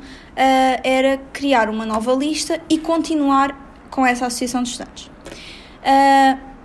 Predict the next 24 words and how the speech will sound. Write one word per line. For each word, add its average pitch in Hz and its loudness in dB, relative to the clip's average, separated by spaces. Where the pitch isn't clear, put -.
foi 440 0
algo 427 -2
muito 370 -2
natural. 339 0
Eu 277 0
comecei 277 0
a 247 2
gostar 247 -2
de 214 -8
estar 226 -2
à 226 -2
frente 226 -8
da 226 -4
associação 277 -4
e 339 4
decidi 349 2
continuar, 370 0
é 262 2
basicamente 277 -4
por 320 -6
isso. 277 -4
E 262 -4
depois 269 -4
também, 262 0